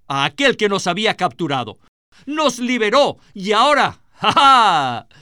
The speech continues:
somos cautivos de Cristo. Por medio de su recorrido universal, Él pagó por nuestros pecados y logró todo.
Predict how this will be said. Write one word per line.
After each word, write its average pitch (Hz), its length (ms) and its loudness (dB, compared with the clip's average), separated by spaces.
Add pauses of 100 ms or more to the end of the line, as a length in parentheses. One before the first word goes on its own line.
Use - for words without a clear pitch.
(140)
somos 147 760 -6
cautivos 175 840 0
de - 160 -2
Cristo. 202 680 -4 (1200)
Por 202 180 2
medio 349 300 -2
de 277 80 0
su 214 160 -4
recorrido 202 580 -2
universal, 147 840 -6 (460)
Él 208 240 -2
pagó 160 400 -4
por 165 200 -6
nuestros 156 500 -8
pecados 135 720 -6
y 196 120 -6
logró 214 400 -2
todo. 160 560 -8